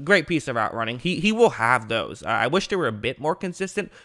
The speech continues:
but he has them for sure. Like, every now and then I watch the tape and I'm just like, "Man, this guy looks like a true number one receiver out there." Like, he will absolutely, like, that's honestly his upside, is true number one receiver.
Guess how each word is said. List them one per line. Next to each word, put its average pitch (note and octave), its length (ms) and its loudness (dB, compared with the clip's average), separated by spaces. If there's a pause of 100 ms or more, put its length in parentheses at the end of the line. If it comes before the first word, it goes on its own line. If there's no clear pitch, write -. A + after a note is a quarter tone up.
but E3 100 4
he F#3+ 120 4
has B2+ 280 0
them G#2+ 180 -14
for A#2+ 120 -10
sure. B2 360 -4
Like, G#2+ 140 -6
every C#3+ 180 -2
now A#2+ 180 0
and B2+ 80 -6
then G#2+ 100 -6
I G2+ 60 -8
watch A2 280 -4
the - 80 -16
tape C3 260 -8
and A2 80 -8
I'm A2+ 80 -8
just A#2+ 140 -12
like, G#2 140 -8 (260)
"Man, D#3+ 300 0
this - 120 -4
guy G3+ 120 -2
looks F3 160 -2
like D#3 100 -6
a B2+ 60 -6
true F#3 240 -4
number E3 200 0
one D3+ 180 -4
receiver C#3+ 460 -6
out G#2+ 200 -8
there." G#2 200 -10 (220)
Like, C3 140 -2
he G3 120 0
will G3+ 280 2
absolutely, C#3 640 -4
like, - 160 -6
that's F3+ 240 0 (280)
honestly E3 360 -2
his A#2 200 -6
upside, A#2+ 460 -4
is C3+ 280 -4
true C#3 220 -8
number B2 220 -4
one A2+ 220 -6
receiver. - 520 -12